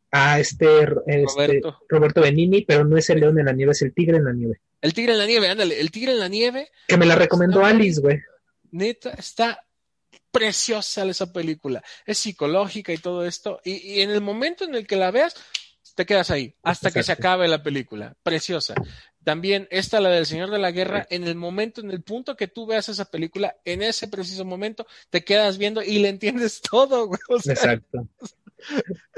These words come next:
Speaker 2: es, es muy, son o muy simples o son muy bien, eh, producidas, que cuenta una historia magnífica.
Speaker 1: Muy bien
Speaker 2: Eh,
Speaker 1: logradas.
Speaker 2: logradísimas. Y, pues, la verdad,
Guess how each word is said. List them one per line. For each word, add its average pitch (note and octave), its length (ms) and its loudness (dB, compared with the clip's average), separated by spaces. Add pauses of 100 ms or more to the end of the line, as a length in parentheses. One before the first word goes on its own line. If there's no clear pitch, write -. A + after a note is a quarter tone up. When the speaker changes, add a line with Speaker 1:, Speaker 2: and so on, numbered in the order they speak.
(120)
Speaker 2:
es, G3+ 200 -2
es G3+ 360 -6
muy, A3 320 -6 (120)
son G#3+ 280 -10 (120)
o F3 120 -6
muy G#3+ 180 -8
simples A#3 600 -4
o F#3 60 -10
son G#3 220 -10
muy G#3 320 -10
bien, G#3 520 -8
eh, D3 460 -4 (360)
producidas, E3 840 -6
que D3 300 -10
cuenta F#3+ 320 -14
una G3 160 -14
historia F#3+ 320 -8
magnífica. D3 840 -14 (280)
Speaker 1:
Muy F3 140 4
bien F#3 140 4
Speaker 2:
Eh, - 40 4
Speaker 1:
logradas. C#3+ 680 2 (340)
Speaker 2:
logradísimas. C#3 1300 -12
Y, A#2+ 300 -12
pues, A2+ 300 -20
la A#2 100 -10
verdad, C3+ 380 -6